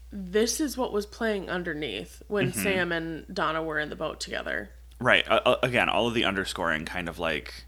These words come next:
Speaker 2: either harkens back to the first movie or tells us something coming up. Like, it's all very intentionally used, which is great.
Speaker 1: Is very good. Um, and she's writing in her diary.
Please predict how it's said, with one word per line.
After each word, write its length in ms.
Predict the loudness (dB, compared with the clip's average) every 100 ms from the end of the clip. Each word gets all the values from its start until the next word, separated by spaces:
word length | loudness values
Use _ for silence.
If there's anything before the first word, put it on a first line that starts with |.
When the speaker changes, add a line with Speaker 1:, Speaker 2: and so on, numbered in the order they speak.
| -20 -20 -8
Speaker 2:
either 260 | 2 4 6
harkens 440 | 10 8 8 4
back 220 | 10 10
to 60 | 8
the 60 | 0
first 260 | 2 2
movie 200 | 0 2 2
or 60 |
tells 280 | 2 0 0
us 80 | -2
something 260 | -4 -4 -6
coming 260 | -6 -2
up. 160 | 0 0
Like, 160 | 0 -2
it's 100 | 2
all 220 | 8 8
very 280 | 8 4 4
intentionally 680 | 2 0 -2 -2 -2 -2 -2
used, 400 | -2 -2 -2 -6
which 160 | -8
is 120 | -8 -4
great. 320 | 0 0 -2 -8 -20 -12
Speaker 1:
Is 520 | 0 4 4 2 -6 -10 -16 -20 -12
very 340 | -2 2 2
good. 460 | 2 -2 -6 -8 -10 -12 -16 -20 -18 -18 -16 -2
Um, 640 | 8 12 12 10 8 0 -8 -14 -20 -20 0
and 100 | 6
she's 200 | 6 8
writing 220 | 6 6
in 80 | 6
her 100 | 6
diary. 760 | 10 8 8 6 4 2 -2